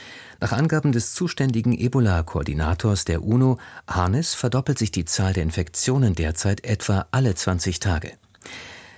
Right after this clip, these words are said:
Es würden daher deutlich mehr medizinisches Personal,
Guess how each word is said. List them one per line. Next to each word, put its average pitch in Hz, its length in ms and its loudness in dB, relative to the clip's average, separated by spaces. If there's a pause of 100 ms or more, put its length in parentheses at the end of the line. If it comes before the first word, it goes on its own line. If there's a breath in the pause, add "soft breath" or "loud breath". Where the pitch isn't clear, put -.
(120)
Es 113 240 0
würden 131 180 2
daher 120 300 4
deutlich 127 560 0
mehr 123 260 4
medizinisches 117 800 0
Personal, 85 680 0